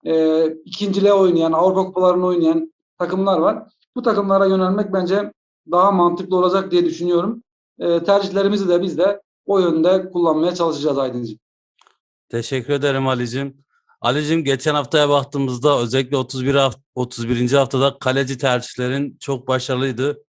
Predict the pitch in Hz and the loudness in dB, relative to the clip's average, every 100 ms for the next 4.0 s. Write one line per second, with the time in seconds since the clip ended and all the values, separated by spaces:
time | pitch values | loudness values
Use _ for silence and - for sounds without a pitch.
0 | _ 120 - 135 131 135 131 127 135 131 | _ -14 -10 -6 -6 -4 -2 0 -2 -4
1 | 139 131 117 117 143 - _ _ _ 117 | 0 2 2 -2 -6 -10 _ _ _ -4
2 | 123 143 131 135 135 135 131 131 127 151 | 0 0 2 2 0 2 2 0 -2 -4
3 | 127 147 127 139 123 135 139 123 110 110 | -2 -2 0 -2 2 2 2 2 0 -6